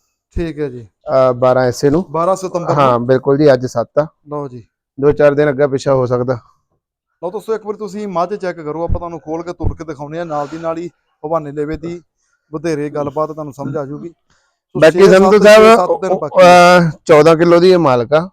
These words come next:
Speaker 1: ਹਾਂਜੀ।
Speaker 2: ਚੰਗੀ ਨਿੱਗਰ ਆ, ਪੂਰੀ ਸਟਰੋਂਗ। ਜਿੰਨੀ ਵੀ ਆਪਾਂ ਇਹਦੀ ਬੋਨ, ਜਿੰਨੀ ਵੀ ਇਹਦੀ ਹੱਡੀ ਮਜ਼ਬੂਤ, ਬਿਲਕੁਲ ਪੱਥਰ ਵਰਗੀ।
Speaker 1: ਹਾਂਜੀ।
Speaker 2: ਕਿਸੇ ਗੱਲੋਂ ਵੀ ਖੁੰਝੀ ਨਹੀਂ ਆ, ਬਿਲਕੁਲ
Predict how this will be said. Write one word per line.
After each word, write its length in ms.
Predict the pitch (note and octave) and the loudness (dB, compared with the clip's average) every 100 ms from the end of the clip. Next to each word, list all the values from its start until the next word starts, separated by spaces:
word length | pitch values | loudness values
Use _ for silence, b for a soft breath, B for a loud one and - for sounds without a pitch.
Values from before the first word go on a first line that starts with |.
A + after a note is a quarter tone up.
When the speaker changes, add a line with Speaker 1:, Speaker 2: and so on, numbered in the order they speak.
| - | -12
Speaker 1:
ਹਾਂਜੀ। 280 | D#3 C#3 B2 - - - _ _ | -14 -12 -14 -18 -20 -20 _ _
Speaker 2:
ਚੰਗੀ 260 | G3+ A3 A3+ | 0 2 4
ਨਿੱਗਰ 460 | F3+ E3 D3 B2+ | 4 2 0 0
ਆ, 60 | E3 | 0
ਪੂਰੀ 360 | E3 C4 D4 A#3+ | 0 0 2 2
ਸਟਰੋਂਗ। 580 | - - - F3+ F3 | 0 -14 -2 0 2
ਜਿੰਨੀ 320 | E3 F3+ G3 G#3+ | 2 4 4 6
ਵੀ 100 | G3+ | 6
ਆਪਾਂ 260 | D#3+ F3 | 4 4
ਇਹਦੀ 140 | E3+ E3+ | 4 4
ਬੋਨ, 460 | D3 D3+ D#3 D#3 | 2 2 4 2
ਜਿੰਨੀ 280 | C#3 D#3 E3+ | 0 2 2
ਵੀ 60 | E3+ | 2
ਇਹਦੀ 160 | D#3+ | 2
ਹੱਡੀ 260 | D#3 C3 C#3 | 0 -2 0
ਮਜ਼ਬੂਤ, 560 | D3+ D3+ C#3+ D#3 C#3+ | 0 0 0 0 0
ਬਿਲਕੁਲ 440 | A#2+ F3 G#3 G3 F#3 - _ _ _ _ _ - | -2 0 2 2 0 0 _ _ _ _ _ 0
ਪੱਥਰ 280 | F#3+ - F#3 | 0 4 4
ਵਰਗੀ। 440 | E3 C3+ A2+ - D#3 | 4 2 -4 -10 -12
Speaker 1:
ਹਾਂਜੀ। 280 | E3 D3+ C3+ _ _ _ _ _ _ _ | -12 -12 -16 _ _ _ _ _ _ _
Speaker 2:
ਕਿਸੇ 280 | F3+ F3+ G3+ | 2 4 6
ਗੱਲੋਂ 260 | F3+ E3 F3 | 6 6 6
ਵੀ 140 | F3 | 4
ਖੁੰਝੀ 340 | - D#3+ D#3+ | 2 0 2
ਨਹੀਂ 160 | D#3 D#3 | 4 4
ਆ, 40 | |
ਬਿਲਕੁਲ 420 | D#3 D#3 D3 E3 | 4 2 2 0